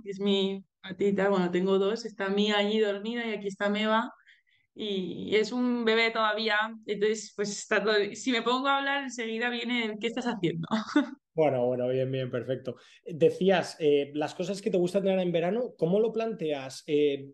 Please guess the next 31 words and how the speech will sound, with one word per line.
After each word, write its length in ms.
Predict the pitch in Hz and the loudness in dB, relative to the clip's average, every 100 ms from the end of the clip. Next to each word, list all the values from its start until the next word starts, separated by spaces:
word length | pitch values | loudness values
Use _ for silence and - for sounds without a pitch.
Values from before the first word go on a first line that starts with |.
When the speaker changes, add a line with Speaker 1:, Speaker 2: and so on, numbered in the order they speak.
| _ - | _ -2
Speaker 2:
¿tienes 260 | 180 185 | 0 0
un 80 | 202 | 0
equipo 340 | 190 190 180 | -2 -2 2
de 80 | 170 | 2
trabajo 720 | 165 160 165 165 - 165 160 | 0 -2 -4 -4 -4 2 4
reducido 420 | 156 160 151 170 | 4 2 -2 -2
a 40 | 156 | -2
la 80 | 156 | 0
hora 80 | |
de 80 | 151 | -2
entrenar, 280 | 139 147 190 | -4 -4 -4
con 120 | 185 | -2
algún 180 | 147 151 | -2 -4
entrenador, 300 | 151 151 156 | -4 -4 -4
entrenadora, 500 | 147 143 143 175 185 | -6 -4 -2 -2 -2
preparador 360 | - 220 190 170 | 2 2 2 0
Speaker 1:
Hmm. 100 | - | -6
Speaker 2:
físico? 640 | - 185 190 196 196 196 190 | -18 -10 2 4 4 0 -6
¿Lo 200 | 151 151 | -2 -2
haces 220 | 170 - | -4 -4
por 180 | 160 156 | -2 -2
tu 140 | 143 | -4
cuenta? 480 | 160 180 190 220 190 | -2 -2 -2 -4 -4
¿Cómo 160 | 160 170 | -4 -2
lo 60 | |
has 80 | 185 | -2
planteado? 400 | 185 175 160 117 | -4 -6 -6 -4
Speaker 1:
Hmm. 260 | 208 180 170 - _ _ _ _ _ _ _ _ _ _ _ | -2 -2 -4 -12 _ _ _ _ _ _ _ _ _ _ _
Bueno, 220 | 247 247 233 | 2 4 4
yo 120 | 220 | 0
tengo 240 | 254 262 | 2 2